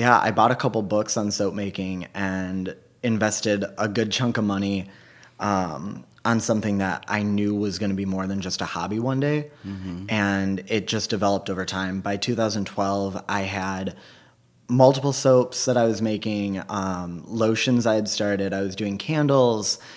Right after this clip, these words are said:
Speaker 1: Um, I started my first skincare line. So it was a big jump from that first batch of soap into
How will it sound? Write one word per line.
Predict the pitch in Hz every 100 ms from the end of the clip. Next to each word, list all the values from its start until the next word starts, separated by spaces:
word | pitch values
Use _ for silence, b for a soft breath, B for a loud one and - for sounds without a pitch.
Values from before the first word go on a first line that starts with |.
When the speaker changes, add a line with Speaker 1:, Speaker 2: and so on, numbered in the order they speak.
| B B -
Speaker 1:
Um, | 110 101 95 90 90 -
I | 110
started | - 120 113
my | 110 107
first | 113 -
skincare | - 139 131 117
line. | 107 98 95 95 B B B
So | - - 117 110
it | 113
was | 117 107
a | 113
big | 95 117 110 107 98 95 B B _ -
jump | 120 110 98
from | - 113
that | 107 98 95 -
first | 123 110 - - - _
batch | 110 104 110
of | 101
soap | - 107 101 -
into | 110 104 95 - 98 95 92 87